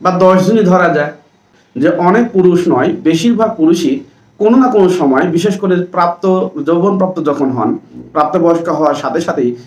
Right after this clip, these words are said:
আপনার বিশেষ সঙ্গে একটা আলাদা অনুভূতি প্রকাশ পায়। আর তারই মাধ্যমে মানুষ এই, আহ, প্রবণতাটা খুঁজে পায় যে masturbation করার প্রেক্ষিতে। তো masturbation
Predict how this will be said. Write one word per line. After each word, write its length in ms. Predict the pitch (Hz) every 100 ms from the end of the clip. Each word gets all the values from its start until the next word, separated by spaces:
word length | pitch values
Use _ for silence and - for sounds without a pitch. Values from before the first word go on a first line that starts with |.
| - _
আপনার 500 | - 165 196 190 196
বিশেষ 320 | 170 190 233 208
সঙ্গে 180 | 220
একটা 180 | 220 220
আলাদা 320 | 196 170 185
অনুভূতি 540 | 196 170 180 180 185 180
প্রকাশ 380 | 160 143 131 -
পায়। 200 | - - _ _ - -
আর 80 | 151
তারই 200 | - 233
মাধ্যমে 340 | 226 190 170
মানুষ 440 | 185 180 170 - -
এই, 240 | 165 175
আহ, 200 | 151 147 143
প্রবণতাটা 440 | 175 170 180 160
খুঁজে 280 | 160 147 151
পায় 260 | 139 120 - - -
যে 140 | 123
masturbation 540 | 139 143 170 160 160 151
করার 220 | 143 123
প্রেক্ষিতে। 380 | 120 120 - 82 - _ _ _ _ -
তো 60 |
masturbation 580 | 175 185 190 262 240 254